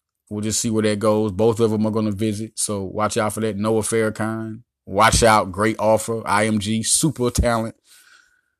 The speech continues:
So we're gonna see on that. Right now, it's just Michael Brown-Jones, who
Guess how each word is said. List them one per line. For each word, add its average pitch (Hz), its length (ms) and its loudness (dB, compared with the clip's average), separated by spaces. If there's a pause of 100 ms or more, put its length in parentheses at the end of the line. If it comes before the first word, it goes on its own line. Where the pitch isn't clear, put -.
(120)
So 135 180 2
we're 165 160 6
gonna 151 200 4
see 139 180 2
on 135 120 4
that. 123 120 2
Right 131 200 4
now, 135 180 2
it's 123 80 -2
just 120 100 -2
Michael 123 280 0
Brown-Jones, 120 720 -2
who 147 380 0